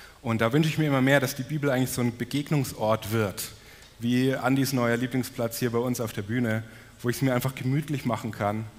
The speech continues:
und Tasse Kaffee vielleicht und mich einfach, ja, prägen lassen darf, wenn ich darin wohnen darf,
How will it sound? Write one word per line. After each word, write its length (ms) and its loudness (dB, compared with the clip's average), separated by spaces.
und 340 0
Tasse 260 -2
Kaffee 300 -2
vielleicht 680 -2
und 360 0
mich 180 -6
einfach, 420 -2
ja, 280 -2
prägen 440 0
lassen 320 -2
darf, 240 -2
wenn 80 -6
ich 80 -12
darin 260 -4
wohnen 240 -2
darf, 380 -4